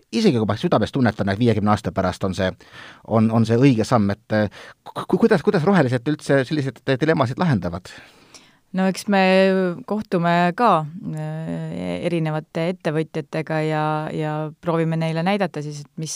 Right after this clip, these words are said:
Speaker 2: äh, kasu on, äh, meist ühiskonnale. Ja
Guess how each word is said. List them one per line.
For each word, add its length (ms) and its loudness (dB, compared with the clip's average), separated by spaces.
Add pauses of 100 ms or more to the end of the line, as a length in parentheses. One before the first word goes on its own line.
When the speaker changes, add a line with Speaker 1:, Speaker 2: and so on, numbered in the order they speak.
Speaker 2:
äh, 240 -4
kasu 320 -4
on, 240 -4
äh, 240 -10
meist 320 -8
ühiskonnale. 640 -6 (580)
Ja 200 -4